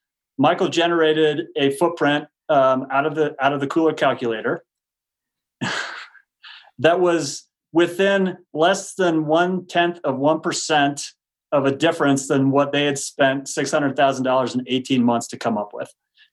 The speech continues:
right? And ours was a little bit more conservative, right? Because, uh, Cooler defaults to a more conservative footprint so that we're certain that we're never gonna put a brand in a position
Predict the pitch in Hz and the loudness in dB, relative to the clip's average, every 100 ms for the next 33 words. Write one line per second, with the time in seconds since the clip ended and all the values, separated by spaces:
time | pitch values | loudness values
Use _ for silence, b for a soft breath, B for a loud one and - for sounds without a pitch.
0 | - 127 135 139 170 185 185 180 - _ | 0 0 0 -2 0 2 2 -2 -8 _
1 | _ _ _ _ _ _ 170 208 196 175 | _ _ _ _ _ _ 2 2 2 2
2 | 175 175 175 175 147 151 151 135 131 117 | 2 2 2 0 0 0 0 -2 0 -2
3 | 98 95 - _ _ - 127 127 139 135 | -2 -12 -18 _ _ -4 -2 -2 -2 -2
4 | - 139 127 131 170 143 135 135 - _ | 0 0 2 -2 2 4 4 0 -6 _
5 | - 185 196 180 127 156 - 151 160 - | 0 2 4 0 -2 -8 0 2 2 -2
6 | - 143 135 131 135 123 135 139 - 131 | -6 0 2 2 0 0 2 0 -2 -6
7 | - 143 151 139 131 127 139 139 160 226 | -2 0 2 0 -2 0 -2 0 0 0
8 | - b b b _ - 156 147 151 151 | -4 b b b _ -2 2 2 2 0
9 | 151 156 151 151 147 - 190 185 170 151 | 0 2 2 0 -2 0 0 0 0 2
10 | 143 143 143 _ 143 143 156 175 170 151 | 4 2 0 _ 0 2 4 2 2 0
11 | - 160 110 143 147 151 147 135 - 160 | -2 -4 -2 0 2 2 2 0 0 0
12 | 160 135 120 131 175 226 | 0 -4 -2 0 0 0